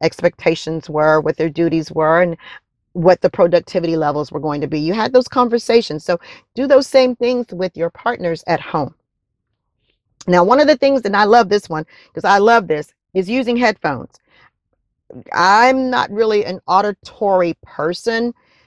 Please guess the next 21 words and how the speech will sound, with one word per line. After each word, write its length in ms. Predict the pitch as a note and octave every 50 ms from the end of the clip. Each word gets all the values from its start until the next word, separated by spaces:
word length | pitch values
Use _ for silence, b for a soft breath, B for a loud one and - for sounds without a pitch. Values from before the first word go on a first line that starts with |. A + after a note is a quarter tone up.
| _ _ _ _
in 140 | - F3+ F3+
terms 380 | - - - E3+ F3 F3 D3 E3+
of 140 | D#3 D3
distractions, 960 | C#3+ D#3 D3+ - - - D#3 C#3+ D#3 - - - G3+ G#3 G3+ G3+ G#3+ G3 - _ _ _ _ _ _ _ _
you 120 | E3+ F#3+ G3
know, 320 | F#3 F3+ E3+ F3 F#3 F#3+ -
can 200 | - F3+ E3 E3+
kinda 260 | - - D#3+ E3 E3
take 260 | - - F#3+ - -
me 180 | F3+ E3+ E3+ D#3+
off 440 | - D3+ D#3+ D#3+ E3 F3 E3+ - -
if 220 | - F3 E3+ - -
I'm 200 | D3 D3 D3+ D#3+
hearing 500 | D3+ - - - E3 F3+ F#3 G3+ A3 G#3+
them. 280 | A3+ A3+ A3 A3 A3+ B B B B B B B
However, 460 | - D#3+ E3 F3 F3 G3 G#3 F#3 F3+
I 160 | - - F#3
don't 320 | G3+ A3+ G#3+ - F#3+ F3 E3+
want 220 | F#3 G#3+ G#3+ - -
any 240 | F#3 F3+ F3 E3 -
outside 580 | - E3+ E3+ - - - - E3 D#3 D#3 D3+